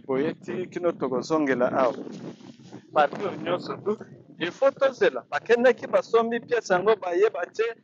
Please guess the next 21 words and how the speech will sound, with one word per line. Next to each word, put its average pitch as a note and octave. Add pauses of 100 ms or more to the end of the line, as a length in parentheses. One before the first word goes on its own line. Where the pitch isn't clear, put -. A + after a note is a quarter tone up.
(200)
ekomi G3
o-, G#3+
o-ring, F3
o-ring, F3
bon, -
toyebi D#3
te. B2 (580)
Yango C#3
bazongi D#3+
lisusu. D3 (440)
Mais C3
tandis G#3
que A3+ (120)
projet G#3
na G#3
biso A3
ezali F#3+
ke E3 (1080)
basala A#3+
mbala E3+
moko B3+